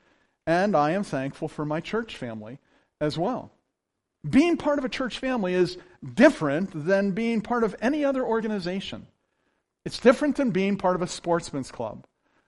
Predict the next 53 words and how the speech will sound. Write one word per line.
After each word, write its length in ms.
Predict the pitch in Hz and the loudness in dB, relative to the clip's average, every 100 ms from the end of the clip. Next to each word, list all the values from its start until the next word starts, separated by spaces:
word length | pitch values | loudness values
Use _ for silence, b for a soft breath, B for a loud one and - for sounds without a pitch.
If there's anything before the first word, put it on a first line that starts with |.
| _ | _
I 100 | 165 | 2
am 100 | 190 | 2
part 200 | 180 208 | 8 8
of 60 | 180 | 8
the 60 | |
Glen 220 | 151 175 202 | 6 6 6
Ritchie 240 | 202 208 | 2 0
Sportsman's 540 | - 185 160 - 131 - | 0 2 2 0 -6 -4
Club, 260 | 131 107 | -6 -4
and 100 | 123 | 2
I 120 | 185 | 6
like 320 | 233 202 226 202 | 8 8 6 2
being 220 | 208 202 | -2 2
part 180 | 185 180 | 2 2
of 60 | |
the 60 | 147 | 0
Glen 300 | 120 160 185 | 0 0 0
Ritchie 280 | 170 - 165 | -2 -6 -10
Sportsman's 520 | - 147 - 123 117 | -2 -4 -4 -12 -8
Club. 320 | 131 107 110 B B B | -8 -8 -10 B B B
Sometimes 640 | - 196 240 220 233 254 220 | 0 4 4 4 2 2 2
I 120 | 202 | 2
go 140 | 220 | 4
away 180 | 202 196 | 4 2
from 160 | 208 202 | 2 2
that 160 | 202 | 2
club 260 | - 180 220 | 4 4 6
and 100 | 160 | 6
I 100 | 180 | 4
just 200 | 156 151 | 0 -2
laugh 460 | 123 135 156 165 151 | 2 4 2 0 0
and 80 | |
laugh 280 | 135 135 131 | 0 0 -2
and 120 | 143 | -4
laugh. 360 | 127 113 107 - b b b | -4 -4 -8 -16 b b b
If 80 | - | -4
you 80 | 170 | 2
want 200 | 170 165 | 4 4
a 20 | |
good 220 | 139 302 | 10 10
laugh, 420 | 254 185 170 160 - | 12 10 8 4 0
ask 260 | 180 180 151 | 0 0 0
Dave 260 | 175 202 | 2 2
Clark 300 | - 165 143 | 2 2 2
about 220 | 143 143 | 0 0
his 160 | 143 127 | 0 -4
experience 560 | 131 - 170 180 196 151 | -8 -6 -2 -2 -2 -6
at 80 | |
the 80 | 139 | -4
Glen 200 | 139 165 | 0 2
Ritchie 220 | 170 165 | 0 -4
Sportsman's 560 | 175 - 151 - 131 117 | -8 -4 -4 -4 -10 -6
Club. 280 | 131 113 | -4 -4